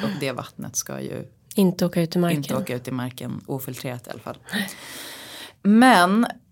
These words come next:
Speaker 1: med det här huset så var det liksom som att alla de där kraven och önskemålen bara försvann.
Speaker 2: Mm.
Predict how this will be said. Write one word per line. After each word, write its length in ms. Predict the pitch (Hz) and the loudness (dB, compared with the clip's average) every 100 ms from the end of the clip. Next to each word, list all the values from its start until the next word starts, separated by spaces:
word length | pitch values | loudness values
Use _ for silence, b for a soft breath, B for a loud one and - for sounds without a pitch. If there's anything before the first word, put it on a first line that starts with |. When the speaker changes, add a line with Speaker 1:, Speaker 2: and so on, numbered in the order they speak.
| _ | _
Speaker 1:
med 280 | - 220 240 | 0 4 6
det 60 | 240 | 6
här 220 | 202 196 | 4 4
huset 480 | 180 175 - 151 - | 2 0 0 -2 -2
så 140 | 180 | -4
var 360 | 165 165 156 151 | 2 2 4 2
det 120 | 151 | 0
liksom 800 | 147 147 - 156 143 139 - 156 b b _ _ _ _ _ | -4 -4 0 2 2 0 -4 -6 b b _ _ _ _ _
som 520 | - - 170 156 151 | -8 -2 -2 -2 -4
att 300 | - 151 143 - _ _ _ - - - _ _ _ _ _ - | -6 -6 -8 -16 _ _ _ -12 -12 -14 _ _ _ _ _ -4
alla 340 | 180 170 165 | 0 2 2
de 220 | 208 214 | 4 4
där 560 | 170 156 151 147 143 143 | 4 2 2 2 0 -4
kraven 720 | - 156 139 139 139 135 135 | -4 0 0 0 -4 -4 -4
och 120 | 139 | -2
önskemålen 840 | 151 143 - 143 139 135 135 131 139 | -2 -2 -4 -2 -2 -2 -4 -4 -4
bara 200 | 143 135 | -4 -6
försvann. 720 | 156 - - - - - 180 | -8 -8 -4 -4 -4 -6 0
Speaker 2:
Mm. 240 | 220 185 | 4 4